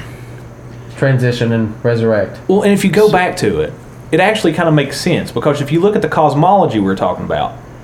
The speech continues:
Speaker 2: in their cosmology, they literally have a dying and resurrecting God
Speaker 1: Yep.
Speaker 2: every day.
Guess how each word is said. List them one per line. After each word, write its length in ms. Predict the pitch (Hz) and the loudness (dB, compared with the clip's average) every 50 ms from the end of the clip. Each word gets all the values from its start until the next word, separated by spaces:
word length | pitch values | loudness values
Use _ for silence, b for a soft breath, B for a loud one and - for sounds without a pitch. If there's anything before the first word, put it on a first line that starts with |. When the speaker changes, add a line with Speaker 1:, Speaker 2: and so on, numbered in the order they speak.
| - - | -4 0
Speaker 2:
in 140 | 190 220 233 | 2 4 4
their 120 | 214 202 | 2 2
cosmology, 880 | - 185 180 170 156 160 165 170 175 170 135 117 - 101 82 78 76 - - - - - - - | 2 2 2 2 2 2 2 4 4 4 4 2 0 -2 -4 -6 -6 -10 -14 -20 -20 -20 -12 -2
they 140 | - 156 156 | 0 2 4
literally 440 | 151 147 160 190 202 202 190 180 165 | 6 6 6 6 4 4 4 4 2
have 520 | 151 127 147 151 139 113 104 107 104 - | 2 2 2 2 2 2 2 0 0 -2
a 80 | - 117 | -2 -2
dying 640 | 98 98 - 123 113 120 127 127 127 127 127 123 123 - | -2 0 0 0 2 2 2 2 2 2 2 0 0 -2
and 180 | 117 107 101 101 | -2 -2 2 2
resurrecting 680 | 113 113 104 107 107 110 107 107 - - 104 98 95 92 | 2 2 2 2 2 2 0 0 -2 -2 -2 0 0 0
God 460 | - 101 90 80 65 - - - - - - - - - - - - - - | 0 0 0 0 -2 -4 -6 -10 -12 -14 -16 -18 -18 -18 -18 -18 -16 -6 -2
Speaker 1:
Yep. 320 | 120 110 104 101 - - - | 0 0 0 0 -4 -6 -2
Speaker 2:
every 240 | 151 147 139 135 123 | 0 0 2 2 2
day. 300 | 104 117 92 76 - - | 2 0 0 0 -4 -8